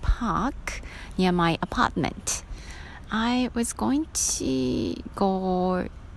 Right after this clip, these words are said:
jogging, but I didn't feel, uh,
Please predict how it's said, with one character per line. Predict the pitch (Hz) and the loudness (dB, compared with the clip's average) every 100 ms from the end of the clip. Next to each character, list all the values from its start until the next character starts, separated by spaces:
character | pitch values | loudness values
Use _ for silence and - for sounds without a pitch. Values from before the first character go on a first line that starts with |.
| - - - | -14 -12 -2
jogging, | - 208 214 160 190 240 233 | 2 4 4 2 2 2 2
but | 202 190 180 - - - - - - - | 2 2 2 -2 -8 -8 -8 -12 -14 -4
I | - 180 | 0 0
didn't | 202 233 254 226 - - - - - - - - | 2 2 2 2 -6 -14 -14 -14 -14 -12 -12 -4
feel, | - 190 156 156 - - - - - - - - | 2 6 6 4 -2 -10 -14 -14 -14 -14 -16 -10
uh, | - - - - - - 165 | -4 -2 -2 -2 -4 -6 -6